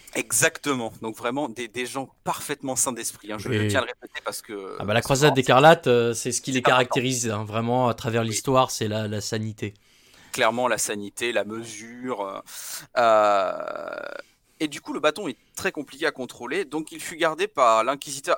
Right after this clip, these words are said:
Speaker 1: Albin, euh, réputé pour être droit, discipliné, euh, avoir un, une très grande concentration, et, euh, le pari s'avère payant, vu que, euh, après, euh,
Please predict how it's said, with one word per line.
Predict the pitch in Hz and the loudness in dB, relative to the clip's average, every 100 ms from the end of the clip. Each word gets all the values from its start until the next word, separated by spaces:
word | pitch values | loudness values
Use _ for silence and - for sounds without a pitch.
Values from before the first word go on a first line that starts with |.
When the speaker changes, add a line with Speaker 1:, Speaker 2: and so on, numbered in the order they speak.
| - | 4
Speaker 1:
Albin, | 135 135 123 123 151 170 _ _ _ _ 117 | 2 2 -6 -12 -12 -14 _ _ _ _ -2
euh, | 117 | 0
réputé | 117 147 147 143 185 | 0 -2 -4 -8 -8
pour | - 123 | -6 -4
être | 131 - 117 | -4 -4 -14
droit, | 113 113 117 143 151 | -12 -12 -2 0 0
discipliné, | 147 - - 131 120 110 110 117 117 117 120 113 - | -2 -6 -6 -10 -14 -10 -8 -6 -6 -4 -6 -6 -6
euh, | 98 95 95 92 | -6 -6 -8 -6
avoir | 104 104 107 98 | -8 -6 -4 -4
un, | 95 92 92 92 98 95 _ - | -4 -8 -10 -12 -14 -18 _ -18
une | 117 | -14
très | - - 131 | -8 -6 -4
grande | 120 117 - | -4 -6 -10
concentration, | 147 127 127 - - - - 127 139 - - _ - | -12 -10 -12 -8 -6 -6 -8 -10 -10 -16 -20 _ -6
et, | 117 110 101 | -4 -2 -4
euh, | 98 - - _ _ _ _ | -6 -16 -20 _ _ _ _
le | 139 | -6
pari | - 139 196 | 0 0 0
s'avère | - 127 123 139 - _ | -2 -2 0 -4 -4 _
payant, | 131 117 143 214 - | -6 -2 -4 -6 -14
vu | 131 | -20
que, | - 123 | -12 -8
euh, | 113 110 104 101 101 104 101 98 92 - - _ _ | -4 0 0 0 -4 -8 -12 -14 -18 -20 -20 _ _
après, | - 113 - - 135 123 | 0 0 -2 -6 -2 0
euh, | 104 98 98 | 0 0 -4